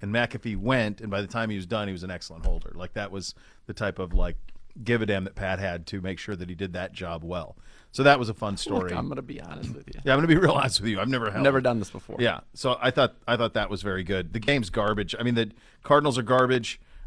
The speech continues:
Speaker 1: Uh, the Patriots
Speaker 2: Garbage.
Speaker 1: aren't much. There's, there's nothing there. I, that Arizona, to think of the energy that that organization had, um, at the end of Kyler's rookie year, during
Speaker 2: Oh, man.
Speaker 1: Kyler's rookie year,
Speaker 2: Yep.
Speaker 1: DeAndre Hopkins, J J Watt,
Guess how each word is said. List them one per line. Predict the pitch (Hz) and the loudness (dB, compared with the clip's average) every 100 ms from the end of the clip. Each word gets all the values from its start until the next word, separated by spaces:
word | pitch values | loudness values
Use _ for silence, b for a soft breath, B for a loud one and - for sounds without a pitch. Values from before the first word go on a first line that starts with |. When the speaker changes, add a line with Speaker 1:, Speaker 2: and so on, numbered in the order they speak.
| - | -2
Speaker 1:
Uh, | 98 98 95 | 0 2 0
the | 101 | 6
Patriots | 139 139 135 117 | 8 8 2 0
Speaker 2:
Garbage. | 131 113 | 0 2
Speaker 1:
aren't | |
much. | 110 113 104 - - | 4 4 2 -8 -6
There's, | 107 - - - | -6 -4 -8 -12
there's | - 127 113 | -6 -6 0
nothing | 127 120 101 | 0 0 -2
there. | 101 101 104 101 | 0 0 0 -2
I, | 123 127 - - b b - | -4 -4 -10 -10 b b 2
that | 147 180 - | 6 6 6
Arizona, | 165 160 131 127 123 131 131 135 131 - - - - - - - - - - - - - - | 6 6 6 4 4 6 4 2 -4 -14 -18 -20 -20 -20 -20 -20 -20 -20 -20 -20 -20 -20 -2
to | 123 | 0
think | 156 156 | 2 2
of | 160 | 2
the | 123 120 | 2 -2
energy | 110 120 127 120 127 | 0 0 2 2 0
that | 113 | 2
that | 120 113 | 2 2
organization | 117 113 98 107 104 107 | 4 2 2 0 0 -2
had, | 101 98 95 87 b b b b | -2 0 -2 -4 b b b b
um, | - 95 92 92 | -2 0 0 -2
at | 98 - | -6 -6
the | 98 | -2
end | 107 | 0
of | 110 | 0
Kyler's | - 110 107 107 92 | -2 -2 0 0 -2
rookie | 90 104 - | -2 -4 -2
year, | 113 92 95 101 | -4 -2 -2 -2
during | 85 107 113 | 0 2 2
Speaker 2:
Oh, | 117 | 2
man. | |
Speaker 1:
Kyler's | 117 113 113 101 | 2 2 2 0
rookie | 95 107 117 | 0 -2 -2
year, | 104 95 92 92 - b | -2 -2 0 -2 -6 b
Speaker 2:
Yep. | 107 113 | 0 0
Speaker 1:
DeAndre | - 110 117 113 113 | 2 4 4 4 2
Hopkins, | 104 101 - 107 87 | 4 0 0 -4 -2
J | 110 117 | 2 2
J | 110 107 | 4 2
Watt, | 95 98 98 104 | 2 2 2 0